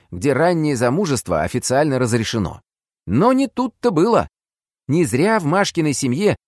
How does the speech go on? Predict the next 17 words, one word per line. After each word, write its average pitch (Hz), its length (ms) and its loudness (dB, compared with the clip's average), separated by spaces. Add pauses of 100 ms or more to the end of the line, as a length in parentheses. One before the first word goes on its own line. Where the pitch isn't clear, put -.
(120)
тезисами 156 460 0
Ленина 151 500 2
и - 20 2
Сталина 175 480 2
в 117 60 -2
нужнике 143 420 0
подтирались. 107 680 -2 (500)
Отец 87 500 -2
с - 180 -4
очень 165 400 0
серьёзным 139 600 0
выражением 117 500 0
лица 76 480 -4 (400)
взял 117 420 -2
в 151 80 -8
сенях 143 380 -2
вилы, 80 540 -6